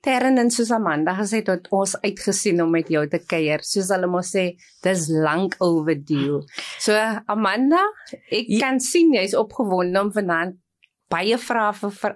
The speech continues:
Speaker 1: vir Sterren te vra.
Speaker 2: Ja,
Speaker 1: So.
Speaker 2: dis nie eers vrae nie, want dis mos nou 'n gesprek, is 'n
Speaker 1: Gesprek, ja.
Speaker 2: hartgesprek, gesprek. Sê, Sterren,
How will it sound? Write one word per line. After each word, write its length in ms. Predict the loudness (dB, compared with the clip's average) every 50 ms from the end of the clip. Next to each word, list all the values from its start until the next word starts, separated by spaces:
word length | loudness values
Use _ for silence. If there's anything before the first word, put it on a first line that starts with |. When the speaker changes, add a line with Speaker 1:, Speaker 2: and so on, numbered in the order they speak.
| -4
Speaker 1:
vir 160 | -6 -6 -6 -4
Sterren 420 | 0 0 2 2 2 0 -2 -4
te 100 | -6 -10
vra. 360 | -10 -6 -4 -4 -2 -4 -4 -8 -12 -12 -8 -8 -6 -2 0
Speaker 2:
Ja, 200 | 0 2 2 0 0
Speaker 1:
So. 60 | 0
Speaker 2:
dis 200 | 0 0 0 0
nie 220 | 0 0 2 2
eers 220 | 2 2 0 -2 -4 -4 -4
vrae 380 | -2 -2 0 0 0 2 2 2
nie, 160 | 4 2 2
want 200 | 2 0 0 0
dis 160 | 0 0 0 0
mos 180 | -2 -2 0 0
nou 140 | 0 0 2
'n 120 | 0 0 -2
gesprek, 760 | -2 -4 -2 -2 -2 -2 -2 -2 -2 -2 -2 -2 -2 -2 -2
is 140 | -4 -2 -2
'n 40 | 0
Speaker 1:
Gesprek, 160 | 0 -2 -2
ja. 60 | -2 -2
Speaker 2:
hartgesprek, 640 | -2 -2 -2 -4 -4 -4 -4 -2 -2 -2 -2 -4 -6 -6 -6 -6
gesprek. 580 | -4 -2 -2 -2 -2 -2 -2 -2 -2 -2 -4 -8 -12 -12 -10 -6
Sê, 280 | -4 -2 0 -2 -2 -4 -8 _ -20 -12 _
Sterren, 540 | -2 0 0 0 0 0 0 0 0 -2 -4